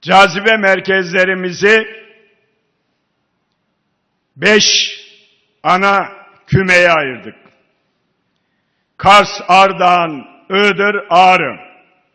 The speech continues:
Van, Muş, Bitlis, Hakkari, Şanlıurfa, Diyarbakır, Mardin, Batman, Siirt, Şırnak, Erzurum, Erzincan, Gümüşhane, Bayburt,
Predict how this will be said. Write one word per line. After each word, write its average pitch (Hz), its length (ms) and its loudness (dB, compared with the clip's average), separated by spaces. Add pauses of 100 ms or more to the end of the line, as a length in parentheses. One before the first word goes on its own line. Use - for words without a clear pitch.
(520)
Van, 190 300 2
Muş, 165 460 -6 (200)
Bitlis, 190 520 -4
Hakkari, 170 680 0 (840)
Şanlıurfa, 190 840 -2
Diyarbakır, 170 680 -2
Mardin, 160 680 -2
Batman, 180 520 -2
Siirt, 185 520 -4 (720)
Şırnak, 165 520 -2 (800)
Erzurum, 175 600 0
Erzincan, 170 800 -2
Gümüşhane, 160 720 -4
Bayburt, 190 560 -2